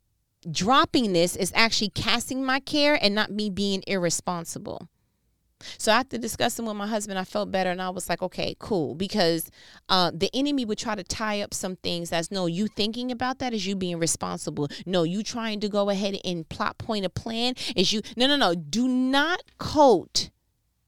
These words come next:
anxiousness and worry in words that, that pacify you, like responsibility. No, being a good steward. Yeah, but you know what? But that's yours. That's mine. That's what, whatever it is. Let's just peel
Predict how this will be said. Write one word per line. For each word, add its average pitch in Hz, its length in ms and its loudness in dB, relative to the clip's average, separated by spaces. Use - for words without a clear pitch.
anxiousness 285 720 6
and 202 300 -2
worry 185 540 2
in 214 220 0
words 214 440 4
that, 185 280 4
that 170 380 2
pacify 202 600 0
you, 143 160 0
like 160 260 -2
responsibility. 170 1200 -2
No, 208 300 6
being 202 240 4
a 175 60 4
good 190 180 4
steward. - 960 2
Yeah, 214 200 10
but 185 220 4
you 220 60 0
know 220 180 0
what? 214 180 2
But - 120 2
that's 202 280 4
yours. 170 640 4
That's 196 240 4
mine. 185 500 4
That's 185 260 4
what, 220 280 4
whatever 262 640 2
it 302 180 -2
is. 220 360 4
Let's 285 260 0
just 427 240 -6
peel 302 300 2